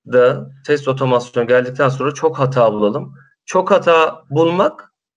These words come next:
development'ın çok hatalı yapıldığı demek. Bu yanlış bir yaklaşım. Bu hala görüyorum yani iki bin yirmi bir yılında test otomasyon hata bulsun diyen kardeşlerimiz var ne yazık ki.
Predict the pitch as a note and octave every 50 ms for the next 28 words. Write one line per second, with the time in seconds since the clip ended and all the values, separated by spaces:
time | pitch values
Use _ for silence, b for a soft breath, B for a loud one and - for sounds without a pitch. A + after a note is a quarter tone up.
0 | _ _ _ - B2+ D3 D#3 E3+ F#3+ G#3 G#3 - - E3 D#3 C#3+ C#3 A3 G#3+ G#3+
1 | - A#3+ A#3+ A#3 A3+ G#3+ G#3+ G3 F#3 F#3 F#3 F#3 E3+ C#3 C3+ C#3+ C3 B2 A#2+ A2
2 | G2+ G#2 F#2+ G2 G2 - - _ _ _ _ _ _ _ _ _ _ - D#3+ F#3+
3 | F3+ F#3 F3+ F#3+ G#3+ G#3+ G#3+ - - F#3 D3+ C3 A#2+ - - A2+ G#2 - A2 A#2
4 | B2+ D3 D3+ D#3 F#3 G3 F#3+ F#3 F3+ F3+ G3+ G3+ - b b b b b b _
5 | _ _ _ _ _ _ _ - D3+ E3 F#3 G#3 F#3+ E3 C#3+ B2+ A#2+ A2+ - -
6 | C3+ C3 E3+ F3+ F3+ F#3 F3+ F3 F3+ F3+ F#3+ F#3 F#3+ G3+ G3 F3+ E3+ D3 C#3 C#3
7 | C#3 C#3 C3+ - F#3+ F#3 F#3+ F3 D#3 C3+ D3+ C#3 C#3 C3+ C3+ C#3 F3+ D#3+ D#3 D#3+
8 | D#3+ E3+ F3 E3 D#3 D3+ C3+ C3+ C3+ B2 A#2 A#2 B2+ D3 F3 G3 - _ _ _
9 | _ _ _ _ _ _ - - E3+ E3 E3 E3 E3+ E3 - - E3 D#3+ E3+ D#3+
10 | C#3 C3 B2 A2+ A2 G#2+ G#2 G2+ G2+ G#2 G2+ - - - G#3+ A#3+ -